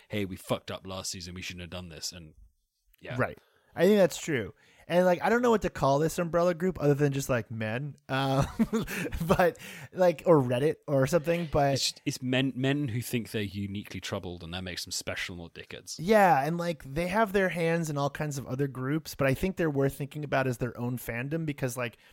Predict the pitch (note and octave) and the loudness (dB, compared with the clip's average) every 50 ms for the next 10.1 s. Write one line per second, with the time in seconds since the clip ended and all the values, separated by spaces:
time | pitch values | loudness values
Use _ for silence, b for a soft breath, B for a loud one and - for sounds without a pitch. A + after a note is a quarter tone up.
0 | b b b b b b b b C3+ C#3+ D3+ - - C3 C3+ C#3 - F3 E3 D#3 | b b b b b b b b -2 -2 -2 -2 -4 -4 -4 -4 -2 -4 -2 -2
1 | D#3 D#3+ D3 - E3+ D#3+ F3 D#3+ E3 F3 G3+ A3+ - - - - D3+ D3 D3 C#3 | -2 -2 -2 -2 -2 -2 -2 -4 -6 -6 -6 -6 -8 -10 -12 -6 -4 -2 -2 -2
2 | F#3+ G3 F#3 G3 F#3 - - E3+ - - - C#3+ C#3 - C3+ C3 D3 C3+ - D3 | -2 0 0 0 0 0 0 -2 -2 -2 -4 -6 -4 -2 -2 -2 -2 -2 -2 -2
3 | C3+ C3 A#2 B2 B2+ B2 A#2 G#2+ F2+ - G#2+ A#2 B2 A#2+ E2+ G#2+ A2 G#2+ A2 G#2+ | -2 -2 -2 -2 -2 -2 -2 -2 -2 -2 -2 0 0 -2 -4 -8 -8 -6 -6 -6
4 | G#2 A#2 A2+ B2 B2 - - A#2+ A2+ A2 A2 A2 A2 A2 - b b b b b | -4 -4 -4 -4 -4 -4 -4 -2 -2 -2 -2 -4 -6 -8 -12 b b b b b
5 | b b b b b b _ _ - B2 D3 E3+ D3 D3+ C3+ D#3 D#3+ D#3+ D#3+ C#3+ | b b b b b b _ _ -2 0 2 2 0 -2 -6 -4 -2 0 -2 -2
6 | - - - - - - - _ _ _ _ _ _ _ _ _ _ _ _ _ | -4 -8 -10 -10 -12 -16 -20 _ _ _ _ _ _ _ _ _ _ _ _ _
7 | _ - B2+ C3+ C3+ C3+ C3 B2+ B2+ B2 A#2+ A#2 - - A#2+ B2 A#2 A#2 - C3 | _ -4 0 2 4 4 4 4 4 2 2 0 -2 -4 -6 -8 -8 -8 -8 -6
8 | C3 B2+ A#2+ A#2 A2+ A2+ A2+ - - - A#2 - - - C#3+ C#3+ C#3 C3 - B2 | -4 -4 -2 -2 -2 -2 -4 -6 -8 -10 -12 -8 -6 -2 0 0 0 0 0 -2
9 | A#2+ - C3 A#2+ A#2+ A#2 - - A#2 A#2 A#2 G#2 B2 C3 B2+ - - - A#2 A2 | -2 0 0 0 0 0 -2 -4 -6 -6 -6 -4 -4 -4 -6 -4 -4 -4 -2 -2
10 | A2 G#2+ | -2 -4